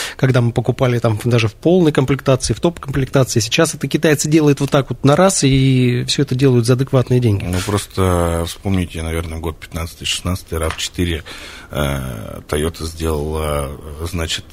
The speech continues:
Speaker 2: под карбон, э, управление, по-моему, стеклоподъемниками. Это так ужасно.
Speaker 1: <laughs> Ну, эти могут.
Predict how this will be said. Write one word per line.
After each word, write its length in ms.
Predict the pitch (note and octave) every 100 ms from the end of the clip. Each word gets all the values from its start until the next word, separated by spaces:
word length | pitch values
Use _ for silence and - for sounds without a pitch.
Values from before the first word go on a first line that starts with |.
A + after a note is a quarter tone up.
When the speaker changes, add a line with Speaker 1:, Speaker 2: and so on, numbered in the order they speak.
| D2 -
Speaker 2:
под 180 | F2 -
карбон, 640 | - F2 E2+ F#2+ G#2 F#2
э, 920 | D#2+ C#2+ C#2 C2+ C2 C2 B1+ C#2 D2 D2+
управление, 1000 | D#2+ - E2 F2 F2 D#2 D2+ C#2+ C#2+ C#2+ - - -
по-моему, 260 | F#2 D#2+ D#2+
стеклоподъемниками. 1040 | - - D2+ D2+ D#2+ D#2 D#2 D2+ C#2+ C#2+
Это 180 | D#2 -
так 400 | - - D#2 -
ужасно. 360 | - - - - - - - - -
Speaker 1:
<laughs> 160 | F#3
Ну, 160 | D#3+ E3+
эти 200 | E3 E3
могут. 420 | D#3 D3+ C3 -